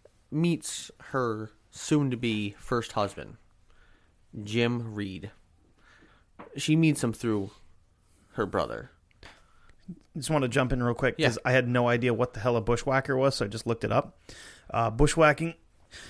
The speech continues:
Speaker 2: uh, bushwhacking was a form of guerrilla warfare common
Speaker 1: Yeah.
Speaker 2: during the Revolutionary War and Civil War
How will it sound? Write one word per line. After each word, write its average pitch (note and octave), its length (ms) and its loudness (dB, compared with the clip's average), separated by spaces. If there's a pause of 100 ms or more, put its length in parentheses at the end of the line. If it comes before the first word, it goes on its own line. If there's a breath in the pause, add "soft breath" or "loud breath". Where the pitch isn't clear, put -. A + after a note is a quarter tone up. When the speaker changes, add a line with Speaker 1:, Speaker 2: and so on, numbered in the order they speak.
(300 loud breath)
Speaker 2:
uh, B2+ 180 6
bushwhacking D3 640 4
was B2 140 2
a B2 60 -2
form C#3 400 2
of A#2+ 160 2
guerrilla C3 340 4
warfare B2+ 480 6
common C3 300 2
Speaker 1:
Yeah. C3 40 4
Speaker 2:
during B2+ 260 2
the A#2 140 2
Revolutionary C3 680 4
War B2 280 6
and B2 240 -2
Civil A#2 340 0
War G2 220 0